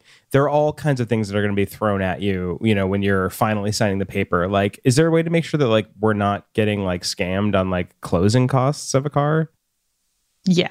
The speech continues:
Speaker 2: <laughs> So, um, like, the extended warranty, first of all, if you're buying a new car, you don't need it 'cause you'll have the manufacturer warranty.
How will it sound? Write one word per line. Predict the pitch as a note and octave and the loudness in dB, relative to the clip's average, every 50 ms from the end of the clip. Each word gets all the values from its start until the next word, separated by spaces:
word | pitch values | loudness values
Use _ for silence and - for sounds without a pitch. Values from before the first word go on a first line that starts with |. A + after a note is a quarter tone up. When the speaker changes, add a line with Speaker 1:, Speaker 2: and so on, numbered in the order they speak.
| - - | -6 -16
Speaker 2:
<laughs> | - - B3 | -8 -6 -4
So, | - - B3 A3+ G3 C4+ B3+ A3 - | 2 2 2 4 4 2 2 2 2
um, | A3 F#3+ F3 E3 E3 F3 - | 0 2 2 2 0 0 0
like, | - G3 F#3+ F#3 | 0 0 0 2
the | - G3+ F#3+ | 0 0 2
extended | G#3 - - - D#4+ E4+ E4+ D4+ | 0 -2 -2 -2 0 0 0 2
warranty, | D4+ D4 D4 C#4 - D4 C#4 - - _ _ _ _ - | 2 2 2 2 0 -2 -4 -6 -6 _ _ _ _ -6
first | C#4+ C#4+ - - | -6 -6 -4 -4
of | G#3 F3+ | -2 -2
all, | F3 E3+ | 0 0
if | F3 F3 - | -2 -2 -2
you're | F3+ | -2
buying | E3+ G#3 A3+ B3+ B3+ A#3 | 0 0 2 2 4 4
a | F#3 | 4
new | E3 D#3+ E3 | 4 2 2
car, | D#3+ - - D3+ D#3 D#3 D#3+ - _ _ _ _ _ _ _ _ _ _ _ | 0 0 -4 -4 -4 -6 -6 -8 _ _ _ _ _ _ _ _ _ _ _
you | F3+ | 2
don't | D3+ D#3+ D3 - | 2 4 2 2
need | - D#3 D3 - | 0 -2 -4 -4
it | - - - _ _ _ _ _ - | -6 -10 -12 _ _ _ _ _ 0
'cause | - E3 D3 C3+ - _ _ | 0 0 0 -2 -8 _ _
you'll | - D#3+ | 0 0
have | D#3+ E3 D#3 D#3 | 0 0 0 2
the | D#3+ | 2
manufacturer | D#3 D#3 D3+ D#3+ - - - - - - - D3+ D#3 | 2 4 2 0 -2 -2 -6 -6 -6 -6 -6 -4 -4
warranty. | D3 - - - - - - - - | -4 -4 -6 -6 -6 -6 -6 -8 -8